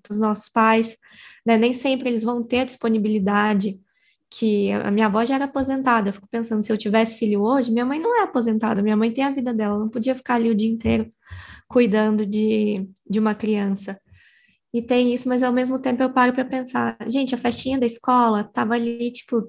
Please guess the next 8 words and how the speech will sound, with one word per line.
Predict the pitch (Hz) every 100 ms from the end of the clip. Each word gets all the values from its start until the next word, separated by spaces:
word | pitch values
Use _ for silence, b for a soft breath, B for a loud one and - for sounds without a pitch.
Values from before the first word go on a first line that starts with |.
| -
um | 233
dia | 233 254
de | 277
semana, | - 262 247 262 254
duas | 214 302 330
horas | 262 254 247
da | 247
tarde | 240 220 214 214